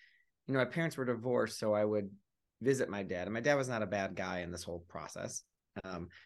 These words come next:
but he was in Philadelphia and we were in Cleveland. So I would visit him for Christmas or for three weeks in the summer or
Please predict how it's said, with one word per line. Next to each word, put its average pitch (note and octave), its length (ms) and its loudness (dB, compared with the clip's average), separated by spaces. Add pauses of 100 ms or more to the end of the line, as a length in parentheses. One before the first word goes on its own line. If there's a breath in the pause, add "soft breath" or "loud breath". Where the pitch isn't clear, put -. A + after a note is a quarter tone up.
(100)
but B2+ 100 2
he D3+ 60 6
was D3 120 6
in D3 200 2
Philadelphia D#3 460 8
and C3+ 80 6
we C3 80 8
were C3 120 8
in B2 60 2
Cleveland. - 340 -2 (180)
So G#2 600 4 (420 soft breath)
I C#3 160 8
would C3 260 6 (640)
visit B2+ 320 4
him A#2+ 240 0
for G2+ 840 2 (680)
Christmas D3 720 0
or G2+ 300 4
for G2 760 0
three C#3 140 2
weeks D3+ 240 2
in D3 60 -2
the D#3 80 0
summer A2+ 840 2 (100)
or G2 640 2